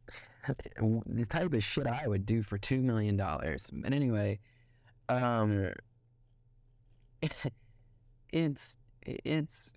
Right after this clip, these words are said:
it's, it's so whiny to me at certain points. Excuse me, but it's, it's so whiny. And then for Charlotte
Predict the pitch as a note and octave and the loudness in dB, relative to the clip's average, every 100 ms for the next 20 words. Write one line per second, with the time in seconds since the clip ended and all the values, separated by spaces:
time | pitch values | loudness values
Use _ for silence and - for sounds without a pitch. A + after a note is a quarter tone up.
0 | - A#2 B2+ - - - - - C3+ G#2+ | -8 -6 -6 -8 -20 -20 -14 -2 -2 -2
1 | - C#3+ A#2+ G2+ F#2+ G#2 G2+ G#2+ - - | 0 2 2 2 2 2 2 0 -4 -18
2 | - - - - - - G#2+ G2 G2 A2 | -20 -20 -20 -18 -8 0 2 2 2 -2
3 | - _ - - - A#2 - - A2 G2+ | -4 _ -20 -14 -2 0 0 0 0 0
4 | G2+ G#2+ G#2 - - - - - - - | 0 0 0 -2 -10 -18 -20 -20 -14 -12
5 | - - - - - - - - - - | -12 -18 -20 -20 -20 -20 -20 -20 -20 -20
6 | - - C3 A2 G2+ F#2+ F#2+ - A2+ A#2+ | -16 -4 0 4 4 4 0 -4 0 4
7 | A2+ - - - - - - - - - | 4 0 -8 -20 -20 -20 -20 -20 -20 -20
8 | - - - - - - - _ C#3+ C#3+ | -20 -20 -20 -20 -20 -20 -20 _ 0 2
9 | A#2 - - - B2+ - - D3+ C#3 G2+ | 0 -8 -10 -4 -4 0 2 2 2 2
10 | F2 F2 E2 - - - - B2 C#3 C#3 | 0 -4 -6 -14 -20 -10 0 2 2 2
11 | C3 A2+ B2+ C3+ A#2+ D3+ F#3 E3 A2 D#2 | 0 -2 -2 -2 0 2 4 2 0 -4